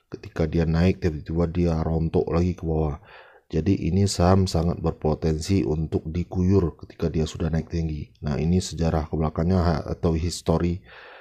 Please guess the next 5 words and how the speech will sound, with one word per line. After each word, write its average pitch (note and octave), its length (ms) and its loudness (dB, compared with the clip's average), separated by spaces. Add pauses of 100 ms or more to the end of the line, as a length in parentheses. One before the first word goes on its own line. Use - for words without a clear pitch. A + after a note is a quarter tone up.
(360)
ke - 160 -16
belakangnya E2+ 480 2
teman-teman E2 400 2
bisa D#2+ 320 -2 (800)
melihat. E2 320 2